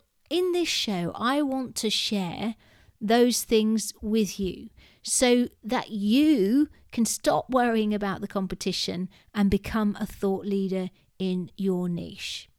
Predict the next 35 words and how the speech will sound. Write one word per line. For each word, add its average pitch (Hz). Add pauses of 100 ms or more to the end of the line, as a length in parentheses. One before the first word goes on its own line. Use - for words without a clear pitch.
(480)
Okay, 262
so 226 (400)
the 220
first 339
thing 214
I 190
want 190
to -
cover 185 (400)
is 240
how 254
to 240
reframe 226 (260)
a 180
competitive -
niche. - (640)
Now, 285
y-, 294 (720)
it's 330
brilliant 262
if 180
you're 190
in 180
a 180
competitive 196
niche, 294
because 220 (380)
the 277
truth -
be 277
told, 226
if 277
it 311
wasn't 302
competitive, 254